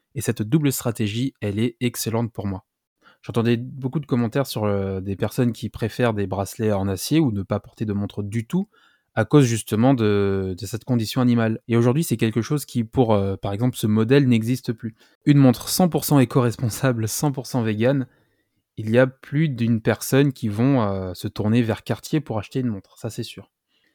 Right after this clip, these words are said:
Il restera bien sûr quelques conservateurs ou réfractaires à cette nouvelle, euh, technologie, c'est, puisqu'on peut parler d'une forme de technologie. Mais ce n'est pas impossible en tout cas que, euh, Cartier ait ouvert une porte vers, euh, un cuir qui remplace peu à peu le cuir animal.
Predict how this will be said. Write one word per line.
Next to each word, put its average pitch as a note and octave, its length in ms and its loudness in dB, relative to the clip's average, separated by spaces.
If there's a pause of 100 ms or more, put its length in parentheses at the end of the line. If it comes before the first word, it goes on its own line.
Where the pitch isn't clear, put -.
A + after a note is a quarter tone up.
(300)
Il A#2 100 2
restera A#2 340 4
bien A#2 200 4
sûr - 220 -2
quelques B2 320 2
conservateurs A#2 720 4
ou A2+ 60 0
réfractaires A#2 800 2
à F#2+ 320 -4
cette - 340 -8
nouvelle, A#2 400 4
euh, G2+ 140 -4 (120)
technologie, A#2 560 0
c'est, G2+ 380 -8
puisqu'on - 300 -10
peut G2+ 100 -14
parler G#2+ 220 -2
d'une G2 160 -2
forme A#2+ 220 2
de G#2 80 -2
technologie. G#2 580 -6 (960)
Mais B2+ 80 4
ce - 80 -2
n'est B2 80 4
pas C#3+ 100 4
impossible C3+ 360 2
en B2 60 4
tout A#2 120 -6
cas C3+ 160 0
que, - 180 -4
euh, A2+ 560 2
Cartier - 580 0
ait A#2 40 4
ouvert A#2 280 4
une G#2+ 180 2
porte - 440 0
vers, G#2+ 380 2
euh, G2 260 0
un G#2+ 140 -2
cuir C#3 440 -4 (320)
qui - 140 2
remplace A2+ 440 2
peu C3 240 6
à A2+ 40 6
peu B2+ 380 2
le A2+ 160 2
cuir A#2+ 460 -2
animal. G#2+ 400 -4